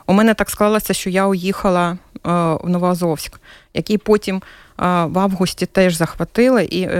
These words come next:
м, е, ми тікали ще й звідки, звідси. І, е, оскільки я вже не знала, куди мені подітися з дитиною, і зі мною були інші люди, а, ми поїхали у Святогірськ,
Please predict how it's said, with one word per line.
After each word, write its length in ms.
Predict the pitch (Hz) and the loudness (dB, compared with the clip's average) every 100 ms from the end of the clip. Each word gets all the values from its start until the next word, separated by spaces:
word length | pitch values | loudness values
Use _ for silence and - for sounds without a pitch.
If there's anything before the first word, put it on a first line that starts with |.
| 175 165 156 | 0 0 0
м, 260 | 156 - - - - 62 - | -2 -6 -8 -8 -8 -8 -8
е, 320 | 60 - - - - - - | -8 -10 -12 -10 -10 -10 -6
ми 180 | 175 202 | 2 4
тікали 420 | - 202 196 185 | 4 2 2 2
ще 200 | 180 202 | 0 0
й 120 | 190 | 2
звідки, 580 | 170 185 196 - - 170 - - - _ - | 0 -2 -4 -6 -8 -10 -10 -18 -20 _ -2
звідси. 480 | 175 180 160 - - | 0 2 0 -4 -6
І, 500 | - 196 202 190 180 - - | 0 2 4 4 2 0 -2
е, 480 | 175 170 165 160 160 - - - - - | 0 2 4 2 0 -4 -6 -8 -8 -4
оскільки 420 | 175 - 185 190 | -2 0 0 2
я 260 | 180 170 | 2 2
вже 400 | 160 175 185 175 - | 0 -2 0 0 2
не 120 | 185 | 0
знала, 280 | 185 170 165 | 2 0 0
куди 260 | 180 165 | -2 0
мені 220 | 165 160 165 | 0 0 0
подітися 560 | 180 170 247 233 185 | -2 0 0 0 -2
з 40 | 170 | -6
дитиною, 640 | 170 - 165 156 156 151 | -4 0 2 2 2 -2
і 320 | - 165 151 | -2 0 0
зі 180 | 151 170 | 0 2
мною 220 | 170 160 | 4 4
були 260 | 151 160 160 | 2 -2 2
інші 320 | 226 247 - | 2 2 -2
люди, 300 | 175 160 160 - - - - - - - - | -4 -2 -4 -6 -14 -14 -14 -14 -18 -20 -4
а, 460 | 165 165 160 156 | 2 4 4 2
ми 180 | - 196 | 2 2
поїхали 500 | 202 180 190 - 185 | 4 2 2 0 0
у 40 | 170 | -2
Святогірськ, 580 | - 175 185 233 - | 0 0 2 2 -2